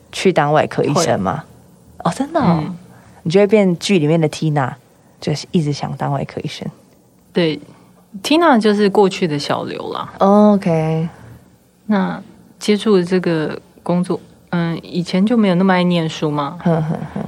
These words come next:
Speaker 2: 然后英文又很烂。
Speaker 1: <laughs>
Speaker 2: 但是接触了这个时候，我发现我这个人个性是这样：当我了解，然后我也喜欢的时候，
Speaker 1: 嗯。
Speaker 2: 我就会冲了。那以前是不了解嘛。
Speaker 1: 嗯。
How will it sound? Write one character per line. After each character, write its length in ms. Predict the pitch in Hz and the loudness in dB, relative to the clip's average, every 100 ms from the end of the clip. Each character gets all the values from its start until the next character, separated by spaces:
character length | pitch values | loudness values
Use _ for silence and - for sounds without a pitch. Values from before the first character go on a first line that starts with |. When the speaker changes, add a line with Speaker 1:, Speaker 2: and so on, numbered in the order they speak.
| 175 | -4
Speaker 2:
然 20 | |
后 100 | 190 | 0
英 140 | 202 196 | 2 2
文 100 | 180 | 2
又 80 | |
很 240 | 175 160 135 | 0 -2 0
烂。 280 | 147 139 147 - - | 0 -2 -8 -16 -20
Speaker 1:
<laughs> 320 | - - 170 | -8 -2 0
Speaker 2:
但 100 | - | 2
是 60 | 294 | 2
接 180 | 294 285 | 2 2
触 160 | 285 | 4
了 80 | 247 | 4
这 100 | 220 | 6
个 140 | 226 196 | 4 4
时 80 | |
候， 260 | 196 185 175 - - - - _ _ _ _ - | 2 2 0 -8 -20 -20 -20 _ _ _ _ -6
我 80 | |
发 160 | 185 294 | 0 2
现 80 | 330 | 4
我 80 | 202 | 4
这 160 | 240 | 6
个 60 | 220 | 4
人 120 | 175 | 4
个 120 | 175 196 | 2 2
性 180 | 185 | 2
是 140 | 165 160 | 0 -2
这 80 | 160 | -2
样： 180 | 151 156 - - _ _ | -4 -6 -16 -20 _ _
当 160 | - 247 | 2 4
我 100 | 190 | 4
了 200 | 156 160 | 4 2
解， 340 | 165 151 151 170 - - - - - _ | 0 0 -2 -8 -18 -20 -20 -20 -20 _
然 120 | 180 175 | 0 2
后 60 | |
我 100 | 185 | 4
也 80 | 165 | 4
喜 240 | 170 - | 2 -2
欢 180 | 147 160 | -2 -2
的 100 | 160 | -2
时 120 | 151 151 | -4 -4
候， 280 | 139 143 - | -6 -2 2
Speaker 1:
嗯。 120 | 180 | 4
Speaker 2:
我 60 | |
就 140 | 151 175 | 4 2
会 80 | 175 | 0
冲 260 | - 156 | -2 -2
了。 220 | 147 131 - - _ _ | -2 -4 -8 -18 _ _
那 100 | 208 | 2
以 100 | 214 | 2
前 160 | 175 170 | 2 0
是 120 | 180 | 0
不 100 | 190 | 0
了 200 | 175 151 | 2 0
解 220 | 151 147 | -2 -4
嘛。 240 | 135 139 - | -4 -8 -2
Speaker 1:
嗯。 340 | 180 170 143 | 2 2 0